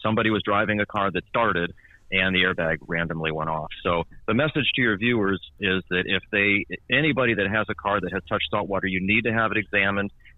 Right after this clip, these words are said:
Call your car insurance company. They'll flatbed tow it in and have it checked out, because if they'll total it if it's touched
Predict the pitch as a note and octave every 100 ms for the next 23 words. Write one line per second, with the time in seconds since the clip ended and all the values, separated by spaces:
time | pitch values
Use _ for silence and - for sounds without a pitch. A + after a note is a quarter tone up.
0 | - G#2 A2 A#2 - A2 G#2+ - G#2 G2
1 | A2 G#2+ G#2+ F#2+ F#2 - G2 F#2+ - G2+
2 | F#2+ G#2 G#2 G#2+ F#2+ G2 G2 - - -
3 | F2+ F#2 F2+ - F#2 F2 E2+ E2 - F2
4 | G2+ F2 F2+ - - G2 G#2+ A2+ - A#2+
5 | A#2 G2 F#2+ F2 F#2 - - G2 -